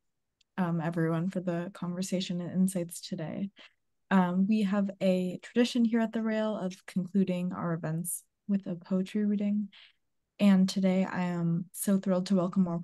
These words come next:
Poet Laureate of the Day, Ron Horning, to the stage. Born in Ohio and raised in South America, Ron Horning currently lives in Beacon, New York.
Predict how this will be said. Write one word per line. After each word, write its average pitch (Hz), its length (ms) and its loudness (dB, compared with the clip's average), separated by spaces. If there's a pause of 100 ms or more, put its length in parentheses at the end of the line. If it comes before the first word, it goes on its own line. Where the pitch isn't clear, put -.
Poet 185 380 0 (140)
Laureate 185 340 0
of 180 80 -2
the 175 100 0
Day, 175 220 0
Ron 165 340 -2
Horning, 202 500 2
to 226 80 -2
the 185 120 -2
stage. 175 580 -6 (600)
Born 208 200 6
in 190 140 6
Ohio 175 600 4
and 175 260 -2
raised 185 360 0
in 185 140 2
South 170 260 -2
America, 185 640 -2 (140)
Ron 190 280 6
Horning 180 440 2
currently 180 420 -2
lives 165 300 -2
in 170 100 2
Beacon, 170 320 0
New 165 80 2
York. 156 320 -4